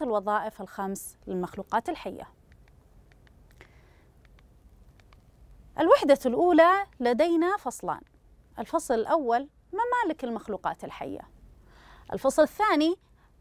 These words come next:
المه-، الم-، المملكة الحيوان-، الحيوانية. الفصل الأول لدينا درسان يتكلم عن الفكرة العامة ما المخلوقات الحية وكيف تصنف،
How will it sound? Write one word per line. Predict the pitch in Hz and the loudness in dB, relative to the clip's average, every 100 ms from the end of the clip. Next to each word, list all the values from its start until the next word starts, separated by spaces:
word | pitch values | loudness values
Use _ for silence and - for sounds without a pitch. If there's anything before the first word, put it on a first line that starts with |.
| - | 0
المه-، | 415 339 240 226 | 2 2 0 -4
الم-، | 233 233 233 - | -4 -4 -6 -6
المملكة | 226 214 285 330 349 - 381 | -8 -2 0 2 0 -4 -8
الحيوان-، | 349 - 180 104 - - 262 - | -8 -8 -10 -10 -10 -10 -12 -10
الحيوانية. | 220 - 254 180 - - 240 - - - - - - _ - - - - - - - _ _ - - - - | -10 -6 -4 -4 -6 -12 -14 -16 -20 -20 -20 -20 -20 _ -20 -20 -20 -20 -20 -20 -20 _ _ -20 -20 -20 -6
الفصل | 262 480 539 339 | 2 4 4 2
الأول | 269 269 240 196 220 262 _ - - | 2 4 4 4 0 -6 _ -20 0
لدينا | 302 302 440 359 370 392 | 0 2 2 2 0 0
درسان | 240 196 208 - - _ _ - | -2 -2 -8 -12 -14 _ _ -18
يتكلم | 202 202 240 240 214 285 440 _ - - 254 - - | -14 -4 -2 0 0 0 -4 _ -20 -18 -18 -18 -12
عن | - 214 | -6 -6
الفكرة | 196 - 220 254 226 | -6 -6 -6 -4 -4
العامة | 214 196 - 180 185 311 311 330 403 _ - - - - | -4 -6 -6 -8 -2 2 2 2 0 _ -20 -20 -12 2
ما | 427 508 | 2 4
المخلوقات | 302 - 254 233 381 427 | 0 0 -4 0 0 0
الحية | 427 - 415 381 403 330 | 0 -2 -2 0 -2 0
وكيف | 240 226 277 349 392 | -2 -2 -2 -2 -4
تصنف، | 392 339 220 165 - | -6 -4 -4 -6 -14